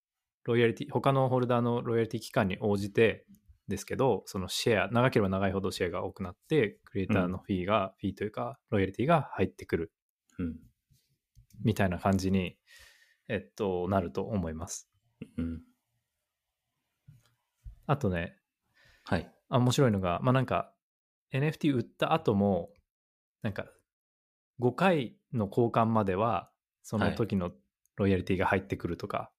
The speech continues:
Speaker 2: はい。うんうんうん。
Speaker 1: 将来じゃあ十回までのロイヤリティまでは、
Speaker 2: はい。
Speaker 1: 売った後に入ってくるとか、そういう細かい設定ができるんですよ。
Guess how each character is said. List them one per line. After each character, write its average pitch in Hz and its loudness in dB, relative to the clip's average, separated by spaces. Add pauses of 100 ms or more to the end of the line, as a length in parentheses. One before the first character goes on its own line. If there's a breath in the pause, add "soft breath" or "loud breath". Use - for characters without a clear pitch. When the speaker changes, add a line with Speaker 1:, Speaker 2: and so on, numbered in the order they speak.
(1500)
Speaker 2:
は - -20
い。 - 2
う - -
ん - 8
う 113 8
ん 95 4
う 85 0
ん。 85 0
Speaker 1:
将 127 4
来 95 4
じ 101 2
ゃ 90 6
あ 87 2
十 98 -2
回 147 0
ま 110 2
で 95 0
の 87 -2
ロ 87 -2
イ 92 -4
ヤ 92 -2
リ 90 -6
テ - -6
ィ 92 0
ま 90 -2
で 82 -8
は、 131 -4 (280)
Speaker 2:
は 92 0
い。 82 -4
Speaker 1:
売 80 -8
っ - -12
た 107 6
後 101 0
に 98 -4
入 101 -4
っ - -6
て - -8
く - -10
る 90 -4
と - -14
か、 - -12
そ 160 2
う - 6
い 156 4
う - 2
細 151 2
か 156 0
い 123 2
設 - -6
定 98 -2
が 87 -2
で 90 -2
き 101 -4
る 87 -2
ん 80 -8
で 90 -12
す - -4
よ。 85 -4